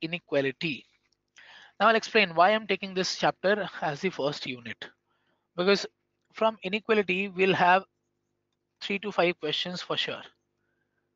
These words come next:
Those three to five questions for sure, and these three to five questions can be attempted within time. Within time you can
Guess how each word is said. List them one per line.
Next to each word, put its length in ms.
Those 280
three 160
to 100
five 240
questions 500
for 140
sure, 360
and 420
these 200
three 200
to 100
five 240
questions 560
can 240
be 100
attempted 540
within 300
time. 300
Within 300
time 280
you 100
can 220